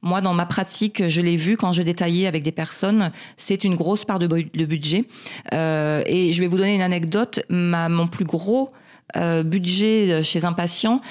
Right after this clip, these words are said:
c'était un litre et demi de coca par jour. Du coup, on a calculé ensemble ce que ça représentait sur une semaine. Donc, je vous laisse faire le calcul, un virgule cinq fois sept jours, ce que ça représente, et ce que ça représente sur le mois, fois quatre semaines.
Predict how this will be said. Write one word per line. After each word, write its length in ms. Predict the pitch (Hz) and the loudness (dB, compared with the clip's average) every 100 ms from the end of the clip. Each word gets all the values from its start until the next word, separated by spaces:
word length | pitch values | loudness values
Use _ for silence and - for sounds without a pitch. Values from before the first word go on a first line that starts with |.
| - | -14
c'était 500 | - 175 175 202 208 - | -4 -4 -2 0 2 2
un 120 | 196 | 2
litre 340 | 214 220 - | 2 0 0
et 40 | 190 | 2
demi 180 | 202 | 2
de 40 | 196 | 0
coca 280 | 196 180 175 | -2 -2 -4
par 200 | 160 165 | -2 0
jour. 380 | 190 277 277 170 170 - - - - | 0 0 0 -4 -6 -14 -20 -20 -8
Du 140 | 156 | -6
coup, 120 | - 247 | -2 2
on 120 | 226 | 2
a 80 | 185 | 0
calculé 440 | 208 - 220 202 | -2 0 0 2
ensemble 680 | 170 170 - 208 349 202 175 - - | 2 0 0 2 2 0 -2 -8 -10
ce 80 | |
que 80 | - | -4
ça 120 | 180 180 | -2 -2
représentait 460 | - 190 185 214 | -2 0 0 0
sur 240 | 208 180 170 | 0 0 0
une 80 | 170 | 0
semaine. 480 | - 151 165 269 | 0 0 2 2
Donc, 120 | 160 160 | 2 0
je 80 | |
vous 60 | 165 | 0
laisse 180 | 190 - | 0 0
faire 100 | 175 | -2
le 80 | 170 | -2
calcul, 480 | 165 151 - 220 226 | -2 -4 -2 0 2
un 100 | 180 | 0
virgule 320 | 175 165 165 | 0 0 -2
cinq 280 | - 180 175 | -2 -2 -2
fois 200 | - 151 | -4 -4
sept 280 | - 156 135 | -4 -4 -2
jours, 480 | 156 254 339 - - - - | 0 0 -2 -8 -16 -20 -18
ce 60 | - | -8
que 80 | 175 | -6
ça 120 | 165 | -6
représente, 540 | - 160 156 214 277 - | -6 -6 -2 -2 -2 -4
et 60 | |
ce 80 | 175 | -2
que 60 | 185 | -2
ça 100 | 185 | -4
représente 340 | - 185 214 | -2 -2 0
sur 200 | 226 208 | 0 0
le 80 | 208 | 2
mois, 200 | 208 185 | 2 0
fois 180 | 170 175 | -2 -4
quatre 200 | 185 196 | -4 -4
semaines. 440 | - 190 160 156 | -2 0 0 -2